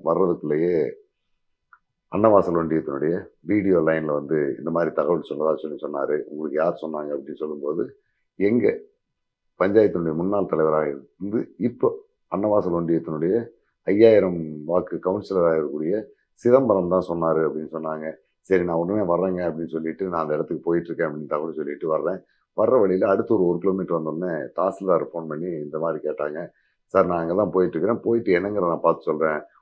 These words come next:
உங்களுக்கு யார் தகவல் சொன்னாங்க?" அப்படிங்கும்போது, "சிதம்பரம் தான் சொன்னாரு" அப்படின்னாங்க. அடுத்து நான் பைக்ல கிளம்பி வந்துட்டு இருக்கும்போது கந்தர்வகோட்டை சட்டமன்ற உறுப்பினர் சின்ராஜ் எனக்கு ஃபோன் பண்ணி, "தலைவர் எங்கேனாரு?" நான் அந்த மாதிரி போயிட்டு இருக்கேன்னு, "எனக்கும் தகவல் சொன்னாங்கன்னா, உங்களுக்கு யார் தகவல் சொன்னாங்க?" போது,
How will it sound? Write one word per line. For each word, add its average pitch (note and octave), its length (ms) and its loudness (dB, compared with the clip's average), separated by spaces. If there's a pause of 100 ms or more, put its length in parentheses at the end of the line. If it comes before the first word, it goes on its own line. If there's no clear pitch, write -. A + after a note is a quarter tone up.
உங்களுக்கு B2 420 4
யார் G2+ 180 6
தகவல் F2 420 0
சொன்னாங்க?" D#2+ 180 -4
அப்படிங்கும்போது, D2+ 560 -4
"சிதம்பரம் F2+ 460 -2
தான் D#2+ 180 -2
சொன்னாரு" D2+ 260 -2
அப்படின்னாங்க. C#2+ 640 -4 (400)
அடுத்து C#3 400 4
நான் G#2 180 2
பைக்ல G2 280 2
கிளம்பி F2+ 260 0
வந்துட்டு E2+ 40 0
இருக்கும்போது D#2+ 680 -4 (920)
கந்தர்வகோட்டை G2 640 4 (100)
சட்டமன்ற F#2+ 460 0
உறுப்பினர் D2+ 480 -2 (720)
சின்ராஜ் A#2+ 460 8
எனக்கு D#2+ 540 -2
ஃபோன் G2 180 0
பண்ணி, E2+ 440 0
"தலைவர் F2+ 400 6
எங்கேனாரு?" F2 140 0
நான் F2 320 0
அந்த F#2 100 0
மாதிரி F#2 220 2
போயிட்டு F2+ 280 2
இருக்கேன்னு, D#2+ 320 -2
"எனக்கும் F#2 340 0
தகவல் D#2+ 280 0
சொன்னாங்கன்னா, E2 360 -4
உங்களுக்கு G2 300 0
யார் A#2+ 180 0
தகவல் E2+ 360 0
சொன்னாங்க?" D#2 220 -6
போது, F#2+ 280 0